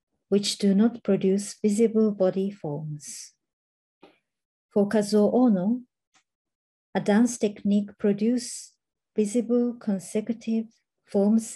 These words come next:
in a linear sequence. Therefore, it does not go beyond the boundary of the visible dancer's body, whose technique is confined within this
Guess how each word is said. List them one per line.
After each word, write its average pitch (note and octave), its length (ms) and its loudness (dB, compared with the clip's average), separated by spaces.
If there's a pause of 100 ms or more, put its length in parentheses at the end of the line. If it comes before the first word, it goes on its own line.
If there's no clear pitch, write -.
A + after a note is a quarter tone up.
in G3 160 0
a F#3 140 -4
linear A3 340 2
sequence. - 840 -14 (560)
Therefore, G#3 520 0
it G3+ 220 -12
does G3+ 220 -2
not B3+ 260 0
go G#3 180 0
beyond G#3 540 -2
the G3+ 80 -2
boundary G3+ 760 -6 (220)
of F#3 180 -4
the F3+ 120 0
visible G#3 560 0
dancer's G3 520 -2
body, D3+ 480 -12 (920)
whose A3+ 240 2
technique A#3 500 2
is G#3 180 2
confined G3+ 760 0
within F#3 360 -2
this F3 340 -8